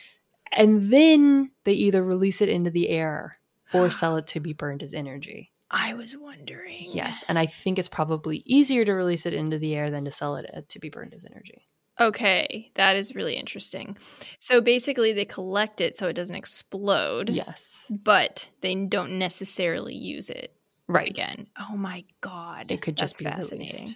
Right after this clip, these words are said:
Speaker 1: Yeah, right? Now, they also produce carbon dioxide, water vapor, and other gases that contribute to smog if they're left uncontrolled.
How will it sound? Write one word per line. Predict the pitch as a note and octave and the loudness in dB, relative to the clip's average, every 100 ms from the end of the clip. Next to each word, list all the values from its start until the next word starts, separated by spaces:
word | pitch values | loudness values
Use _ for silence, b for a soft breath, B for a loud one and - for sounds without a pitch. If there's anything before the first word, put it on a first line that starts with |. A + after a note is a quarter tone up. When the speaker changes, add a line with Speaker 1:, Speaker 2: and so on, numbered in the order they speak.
| _ - | _ -6
Speaker 1:
Yeah, | F3 E3+ - _ | -4 -6 -14 _
right? | E3+ E3+ C4+ - b b b b b b b _ _ - | -4 -2 -4 -8 b b b b b b b _ _ 6
Now, | G3 | 8
they | G#3+ | 10
also | A#3 C4+ D4 | 10 8 6
produce | C4 B3+ B3 - - | 6 6 6 4 0
carbon | - F3+ D#3+ D#3+ | -2 0 0 -2
dioxide, | G#3 E3 - B3+ C4+ | -4 -4 0 0 2
water | G#3 G#3 G#3 | 4 4 4
vapor, | G3+ F#3+ F#3 | 2 2 2
and | E3 | 2
other | E3+ F3 | 2 0
gases | F3 D#3+ - D#3+ | 0 -4 -6 -8
that | D#3 - | -8 -6
contribute | D#3+ E3 D#3 - | -6 -6 -8 -8
to | |
smog | D#3+ - D4+ D4 B3+ | -2 4 6 6 4
if | G#3+ | 0
they're | F#3+ F3 | -2 -4
left | D#3 E3+ | -4 -8
uncontrolled. | D#3 E3 D#3 - - | -10 -10 -10 -12 -14